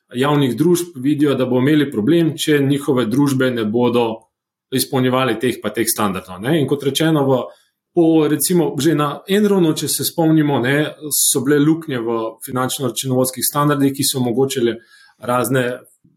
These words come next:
mahinacije, a ne. In se potem te luknje pač bolj ali manj uspešno zakrpajo, a ne. In podobno je tukaj, ne. Torej vidimo, da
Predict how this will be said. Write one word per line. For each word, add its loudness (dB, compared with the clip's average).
mahinacije, -4
a -10
ne. -10
In 4
se -2
potem -2
te 0
luknje 2
pač -8
bolj 2
ali -2
manj 0
uspešno 0
zakrpajo, -4
a -18
ne. -8
In 4
podobno 2
je -2
tukaj, -2
ne. -2
Torej 0
vidimo, 0
da 0